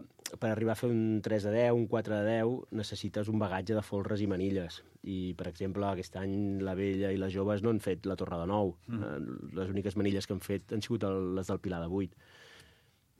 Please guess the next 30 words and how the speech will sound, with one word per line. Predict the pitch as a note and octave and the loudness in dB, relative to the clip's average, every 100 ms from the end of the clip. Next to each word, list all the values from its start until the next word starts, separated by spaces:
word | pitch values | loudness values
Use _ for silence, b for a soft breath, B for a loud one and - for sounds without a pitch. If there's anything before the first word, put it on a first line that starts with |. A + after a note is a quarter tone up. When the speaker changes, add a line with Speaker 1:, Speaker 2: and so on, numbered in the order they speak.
| - - | -20 -12
Speaker 1:
I | G#2 G2+ | -4 -2
tot | G#2 F2 | -2 -2
i | F#2+ | -2
que | F#2+ | 0
a | F#2 | 2
nivell | F#2+ F#2+ F#2+ | 2 0 0
de | F#2+ | 0
tronc | G2 G2 F#2 | 2 0 0
tenen | F#2+ F#2 | 0 0
qualitat | F2+ F2+ F#2+ F2+ | -2 -2 -2 -2
de | G2+ | -2
sobres | G#2 F#2+ F#2+ F#2 - | -2 -2 -4 -4 -8
per | G2 | -4
fer-la, | A#2 A2 A2+ | -2 2 2
penso | A2 F2 E2 F#2 | 2 -4 -6 -4
que | F#2+ F#2+ F2+ - - - b b b b - | -2 -2 -4 -10 -14 -16 b b b b -10
sovintejar, | - G#2 G2+ F#2+ F#2+ G#2+ A#2 G#2 F2 B B - | -2 0 0 -2 0 4 6 4 0 B B -10
eh, | G2 F#2+ F#2 F2 F2+ | -6 -4 -2 -2 -4
el | |
forro | - G2+ G#2+ | -4 -2 2
i | |
les | G#2+ G#2 | 2 2
manilles | G#2+ G#2+ G#2+ C#3 - _ - | 2 2 0 -4 -12 _ -8
i | F#2 - | -8 -8
poder | - F#2 F#2 | -4 -2 -2
tindre | F#2+ F#2+ F#2+ | -4 -2 0
gent | F#2+ F#2+ F#2 F2+ F2 F2+ | 0 0 0 -2 -2 -2
bregada, | F#2 F2 G#2 G2 G2+ G2 | -2 0 0 0 -2 -4
en, | A1+ - | -4 -6
en, | C#2+ | -8